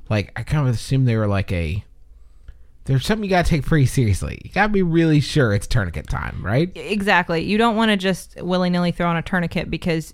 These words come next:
Speaker 2: when you are using a tourniquet, you are saying, "Whatever is happening is life-threatening, um, to the person, and so I'm willing to risk losing this limb in order to save this person's life." It is literally only used in life or limb.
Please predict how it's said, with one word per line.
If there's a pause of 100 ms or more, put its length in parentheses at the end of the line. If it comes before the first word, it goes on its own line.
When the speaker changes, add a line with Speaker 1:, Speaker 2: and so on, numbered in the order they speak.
(160)
Speaker 2:
when
you
are
using
a
tourniquet,
you
are
saying, (420)
"Whatever
is
happening
is
life-threatening, (140)
um, (140)
to
the
person,
and
so
I'm
willing (100)
to
risk
losing
this
limb
in
order
to
save
this
person's
life."
It
is
literally
only
used
in
life
or
limb.